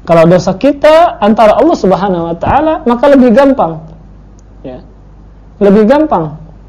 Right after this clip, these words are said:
dibandingkan dosa kita berurusan antara kita dengan, dengan orang lain. Itu hadis yang pertama.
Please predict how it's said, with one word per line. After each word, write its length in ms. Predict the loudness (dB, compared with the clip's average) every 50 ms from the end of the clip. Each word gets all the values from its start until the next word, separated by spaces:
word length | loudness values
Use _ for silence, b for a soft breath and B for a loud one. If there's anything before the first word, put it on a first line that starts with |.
| -20 -18 -8 -4 0
dibandingkan 880 | 0 2 2 2 0 0 2 2 2 2 2 0 -2 -2 -4 -4 -6 -8 -12 -20 -20 -20 -20 -20 -20 -12 -4
dosa 400 | -2 -2 -2 -2 -2 -6 -8 -8
kita 400 | -6 -4 -4 -4 -2 -2 -2 -2 0 -2
berurusan 560 | -2 -4 -4 -4 -4 -4 -4 -4 -4 -4 -4
antara 400 | -6 -6 -8 -6 -6 -6 -8 -8
kita 240 | -8 -10 -8 -8 -6
dengan, 320 | -6 -6 -6 -6 -8 -10 -10 -10
dengan 320 | -10 -8 -8 -8 -10 -10
orang 280 | -10 -10 -10 -10 -10 -10
lain. 260 | -10 -10 -12 -12 -12 -14 -16 -18 -20 -20 -20 -20 -20 -20 -20 -20 -20 -20 -20 -20 -20 -20 -20 -20 -20 -20 -20 -20 -20 -16 -12
Itu 160 | -10 -4 -2
hadis 240 | -2 0 0 0 -2
yang 160 | -2 -4 -4
pertama. 480 | -4 -6 -6 -8 -8 -8 -10 -12 -14